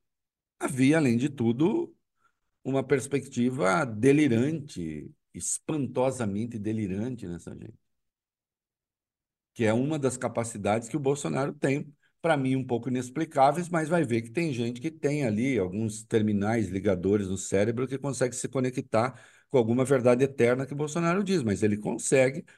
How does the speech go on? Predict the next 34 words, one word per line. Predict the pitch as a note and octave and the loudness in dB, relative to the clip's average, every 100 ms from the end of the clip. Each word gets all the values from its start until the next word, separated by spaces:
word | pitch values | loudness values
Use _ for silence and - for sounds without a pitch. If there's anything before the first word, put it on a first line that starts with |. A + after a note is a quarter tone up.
| _ | _
arrastar | - D#3+ E3 - C#3 | -6 -2 -2 0 -2
as | C#3+ | -2
pessoas | E3+ - C#3+ C#3+ | -8 -2 -2 -2
pra | F3 | -6
essa | E3 | -2
maluquice. | G3 G3+ - D#3+ C#3 - - _ _ _ _ _ _ _ _ _ _ _ _ _ _ | -2 -2 -2 -4 -4 -8 -18 _ _ _ _ _ _ _ _ _ _ _ _ _ _
É | - | 0
provável | D3 C3 G#2+ G2+ G#2+ | 2 4 4 2 2
que | D3 | 2
até | C#3+ B2 B2 | 2 6 6
o | D3 | 6
discurso | C3 A#2+ - B2+ A#2 A2+ | 2 -6 -2 -2 0 -2
dele, | G2+ G2+ F#2 | 2 2 2
sempre | - B2 A#2+ A2+ | 0 2 2 2
lógico, | G2 G#2+ G2+ - | 4 4 2 -4
que | F2+ | -8
nunca | G2 A2 B2+ G#2 | -2 0 0 -2
faz | G#2 G2 | -2 -2
sentido, | - G2+ - G#2+ F#2 | -2 -4 0 -2 -2
que | F2 G2 | -6 -2
nunca | G#2+ A#2+ | -2 0
é | G#2+ | 0
uma | G2 | -2
coisa | - G#2 F#2+ | -2 -2 -2
com | G2+ G#2 | -4 -4
começo, | G#2+ G2 G2 F#2+ G#2 | 0 0 0 0 0
meio | G2+ B2+ | 2 0
e | |
fim, | B2+ B2+ D3+ E3+ _ - _ _ | 0 0 0 -4 _ -20 _ _
seja | - D#3+ A#2+ A#2+ | -6 0 2 0
atraente | C#3 G3 G#2 B2+ C#3 | -2 0 2 2 0
a | |
essas | F2+ - | -8 -10
pessoas, | - A3 - D#3+ A2 - | -8 -8 2 4 4 2